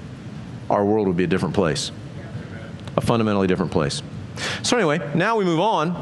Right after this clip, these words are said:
and finish out this last section of chapter, uh, three. And consider this, as I was thinking about this,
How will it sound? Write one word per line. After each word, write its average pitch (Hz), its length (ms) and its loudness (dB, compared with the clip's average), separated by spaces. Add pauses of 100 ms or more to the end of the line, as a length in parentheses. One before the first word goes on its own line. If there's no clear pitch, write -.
(140)
and 131 580 4
finish 151 340 2
out 135 160 4
this 127 180 4
last 180 380 2
section 139 300 2
of 113 80 2
chapter, 120 460 4 (300)
uh, 104 320 4
three. 117 420 2 (1300)
And 226 140 4
consider 269 400 2
this, 156 260 2
as 147 60 4
I 147 60 2
was 147 100 0
thinking 190 160 4
about 123 240 2
this, 107 320 2